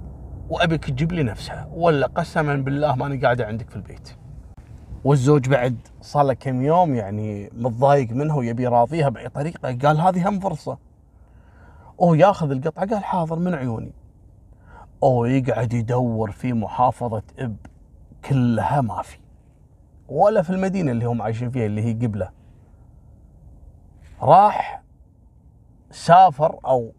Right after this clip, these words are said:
مشى إلى محافظة اللي هي صنعاء، العاصمة صنعاء،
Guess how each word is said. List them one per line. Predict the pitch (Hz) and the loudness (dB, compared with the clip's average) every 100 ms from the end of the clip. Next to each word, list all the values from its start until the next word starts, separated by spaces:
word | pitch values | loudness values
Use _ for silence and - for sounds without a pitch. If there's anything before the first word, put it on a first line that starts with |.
| - | -6
مشى | 170 - 139 | -4 0 0
إلى | 120 - 175 202 208 214 214 214 214 214 - - - - | 0 -6 0 6 8 10 10 8 6 4 0 -20 -20 -10
محافظة | 143 147 - 180 190 160 180 196 202 - - _ _ _ - _ - | -6 -4 2 6 6 4 2 4 0 -6 -20 _ _ _ -20 _ -10
اللي | 151 | -4
هي | 143 | -2
صنعاء، | 139 151 131 127 - - - - - - - - - - - - - - - 131 | 0 2 2 2 0 -6 -20 -20 -20 -20 -20 -20 -20 -20 -20 -20 -20 -20 -12 0
العاصمة | 131 185 160 - 95 | 6 8 6 0 -12
صنعاء، | 87 143 117 107 | -4 -4 -4 -12